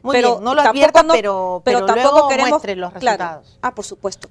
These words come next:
Speaker 1: Ya, muy bien.
Speaker 2: Es una tarea seguramente no a corto plazo, a mediano plazo, pero tenga la certeza la ciudadanía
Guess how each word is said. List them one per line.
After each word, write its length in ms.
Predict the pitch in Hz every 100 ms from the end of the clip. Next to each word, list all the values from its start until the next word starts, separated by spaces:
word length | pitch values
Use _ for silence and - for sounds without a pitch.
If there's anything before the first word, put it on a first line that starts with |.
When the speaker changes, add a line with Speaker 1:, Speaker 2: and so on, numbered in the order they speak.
| -
Speaker 1:
Ya, 140 | 185
muy 160 | 202 220
bien. 160 | 294
Speaker 2:
Es 140 | 339 381
una 260 | 359 339
tarea 420 | 285 269 269 277
seguramente 920 | 285 240 247 254 262 269 - 262 254 -
no 260 | 254 285
a 100 | 277
corto 320 | - 240 226 214
plazo, 340 | 226 226 247
a 20 |
mediano 460 | 233 202 226 247 240
plazo, 320 | 233 233 269
pero 220 | - 214 208
tenga 300 | 262 285 302
la 100 | 277
certeza 640 | - 208 - 254 254 233
la 100 | 214
ciudadanía 640 | 214 196 196 208 247 269